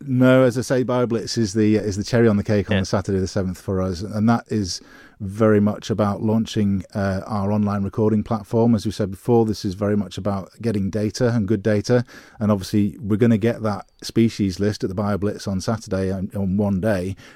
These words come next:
Speaker 1: but we want people to go away and record their sightings more regularly for us. So to help people do that, we've set up a, a website, record dot M W T dot I M, and that is a really easy way for people to go on.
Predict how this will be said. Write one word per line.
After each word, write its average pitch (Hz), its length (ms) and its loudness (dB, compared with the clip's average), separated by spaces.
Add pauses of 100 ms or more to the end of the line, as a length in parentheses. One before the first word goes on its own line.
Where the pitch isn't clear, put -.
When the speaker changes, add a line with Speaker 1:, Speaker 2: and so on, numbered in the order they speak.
(120)
Speaker 1:
but 117 100 0
we 131 100 4
want 135 180 4
people 104 200 0
to - 60 -10
go 110 160 2
away 101 200 2
and 95 100 0
record 101 380 2
their 98 120 0
sightings 95 520 -4
more 92 180 -2
regularly 92 420 -2
for 90 300 -6
us. 90 160 -8 (280)
So 104 220 0
to 113 140 -4
help 131 280 0
people 104 280 0
do 104 220 0
that, 95 200 -6
we've 101 160 -6
set - 240 -6
up 104 140 -6
a, 98 120 0
a 95 160 -6
website, 95 500 -4
record 104 460 0
dot 98 140 -8
M 98 140 -2
W 92 240 -2
T 98 220 -4
dot 98 160 -6
I 98 160 -4
M, 92 300 -6 (380)
and 98 220 -2
that 110 160 0
is 98 100 -6
a 98 40 -6
really 113 320 4
easy 107 260 2
way 95 220 0
for - 80 -18
people 98 320 -6
to - 160 -8
go 107 260 0
on. 92 240 -4